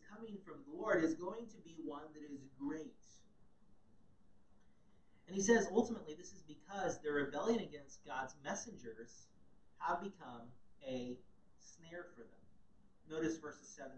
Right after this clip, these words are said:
through eight. "The days of punishment have come. The days of recompense have come. Israel knows. The prophet is a fool. The spiritual man is insane.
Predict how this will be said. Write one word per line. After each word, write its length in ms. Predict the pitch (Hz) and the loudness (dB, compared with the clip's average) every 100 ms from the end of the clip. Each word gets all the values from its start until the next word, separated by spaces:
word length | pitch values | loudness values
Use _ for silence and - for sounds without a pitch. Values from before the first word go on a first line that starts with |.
| - | -14
through 180 | 120 117 | -14 -12
eight. 120 | 123 | -12
"The 140 | 147 160 | -8 0
days 180 | 170 | 0
of 120 | 156 151 | 0 -6
punishment 400 | 147 151 - - | -8 -8 -14 -14
have 120 | - - 147 | -14 -14 -14
come. 220 | 135 - - - - | -12 -14 -18 -12 -2
The 60 | |
days 260 | 156 165 160 | 10 12 12
of 200 | 151 - | 8 2
recompense 640 | 160 - - - 127 - - | 0 0 -4 -12 -16 -16 -14
have 140 | - - - | -12 -14 -16
come. 160 | - - | -14 6
Israel 460 | 190 208 226 208 165 | 12 12 12 12 10
knows. 500 | 170 202 143 127 - - - - - | 8 8 8 4 -4 -16 -20 -18 -14
The 80 | - | -4
prophet 380 | 226 233 294 | 10 12 12
is 120 | 294 254 | 12 12
a 100 | - | 10
fool. 260 | 208 233 | 10 8
The 60 | - | 6
spiritual 520 | - 233 294 320 285 | -2 2 4 6 6
man 260 | 226 240 226 | 8 8 8
is 160 | 202 | 6
insane. 540 | 208 - 214 269 240 | 0 -6 -6 -6 -6